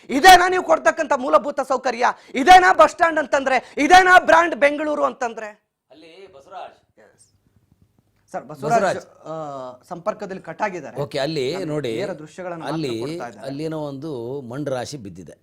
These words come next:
Speaker 1: ಹ್ಮ್.
Speaker 2: ಆ ಮಣ್ಣು ರಾಶಿ ಬಿದ್ದು ಎಷ್ಟು ದಿನ ಆಯ್ತೋ ಏನ್ ಕತೆ ಗೊತ್ತಿಲ್ಲ.
Speaker 1: ಸರ್, ಮಣ್ಣು ರಾಶಿ ಅಲ್ಲ ಸರ್, ಅದು
Speaker 2: ಅದೇನೋ ಡಿಕ್ಕಿ
Speaker 1: ಈ
Speaker 2: ಹೊಡ್ದು
Speaker 1: ಎಳ್ನೀರು ಕೊಚ್ಚಾಕಿರೋದು ಸರ್.
Speaker 2: ಆಯ್ತಾ? ಇಂಥ
Speaker 1: ಅದನ್ನ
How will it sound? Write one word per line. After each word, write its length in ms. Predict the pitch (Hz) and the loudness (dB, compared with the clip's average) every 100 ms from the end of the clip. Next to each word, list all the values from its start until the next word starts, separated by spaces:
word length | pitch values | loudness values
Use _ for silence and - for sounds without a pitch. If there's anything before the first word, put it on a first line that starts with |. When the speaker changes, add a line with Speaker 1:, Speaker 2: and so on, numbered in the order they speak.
| _ _ _ | _ _ _
Speaker 1:
ಹ್ಮ್. 280 | 139 117 101 101 _ _ _ 123 | -20 -20 -20 _ _ _ _ -14
Speaker 2:
ಆ 60 | |
ಮಣ್ಣು 340 | 123 135 208 214 | -12 -10 -6 -2
ರಾಶಿ 380 | 202 185 190 175 | -2 -2 -6 -8
ಬಿದ್ದು 340 | 127 143 156 | -8 -8 -8
ಎಷ್ಟು 260 | 135 - 139 | -8 -8 -8
ದಿನ 160 | 143 | -8
ಆಯ್ತೋ 280 | 127 117 147 | -8 -10 -10
ಏನ್ 260 | 110 113 113 | -10 -10 -14
ಕತೆ 260 | 92 120 | -16 -16
ಗೊತ್ತಿಲ್ಲ. 420 | 98 90 - 82 73 _ | -16 -20 -20 -20 -20 _
Speaker 1:
ಸರ್, 140 | 202 190 | -8 -6
ಮಣ್ಣು 240 | 151 214 | -8 -6
ರಾಶಿ 260 | 240 247 254 | -4 -4 -4
ಅಲ್ಲ 160 | 240 | -6
ಸರ್, 180 | 240 247 | -4 -6
ಅದು 180 | 240 208 | -6 -4
Speaker 2:
ಅದೇನೋ 240 | 151 180 | -4 -2
ಡಿಕ್ಕಿ 300 | 190 151 170 | -2 -4 -4
Speaker 1:
ಈ 40 | 185 | -2
Speaker 2:
ಹೊಡ್ದು 560 | 160 160 185 185 160 143 | -2 -2 0 2 0 -2
Speaker 1:
ಎಳ್ನೀರು 840 | 139 135 202 277 294 277 254 220 | -12 -10 -6 -4 -4 -2 -2 -4
ಕೊಚ್ಚಾಕಿರೋದು 680 | 214 220 254 240 233 214 175 | -6 -6 -4 -4 -4 -8 -10
ಸರ್. 180 | 170 127 | -12 -10
Speaker 2:
ಆಯ್ತಾ? 600 | 123 - 190 127 - _ _ 170 | -8 -4 -4 -4 -10 _ _ -4
ಇಂಥ 100 | 220 | -2
Speaker 1:
ಅದನ್ನ 260 | 247 294 | 0 0